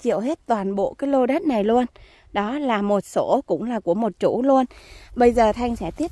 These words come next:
tục đi xuống dưới đây, sẽ có một cái lô cũng nằm trên mặt tiền này luôn, cũng của chủ luôn, và chủ cũng gửi bán với cái giá là một trăm ba mươi triệu. Thì Thanh sẽ quay cho cả nhà cùng tham khảo hai lô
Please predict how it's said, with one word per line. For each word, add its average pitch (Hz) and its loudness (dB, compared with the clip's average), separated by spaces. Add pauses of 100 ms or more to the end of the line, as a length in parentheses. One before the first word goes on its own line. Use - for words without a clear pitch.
tục 240 -4 (100)
đi 247 -2
xuống 269 -4
dưới 302 -2
đây, 262 2
sẽ - -8
có 254 -6
một 294 2
cái 269 2
lô 254 2
cũng 208 -2
nằm 226 0
trên 240 -4
mặt 220 -4
tiền 208 -2
này 202 -2
luôn, 240 0 (460)
cũng 214 0
của 202 0
chủ - -2
luôn, 269 2 (160)
và 214 2
chủ 170 0
cũng 175 -2
gửi 196 -2
bán 233 -4
với 294 -4
cái 294 -8
giá 247 -4
là 294 -2
một 208 0 (140)
trăm 226 -2
ba 240 -2
mươi 240 -2
triệu. 220 -2 (440)
Thì 214 0
Thanh 226 -4
sẽ - -8
quay 233 -2
cho 240 -6
cả 165 -6
nhà 214 -2
cùng 190 -4
tham 226 -6
khảo - -8
hai 240 -6
lô 247 0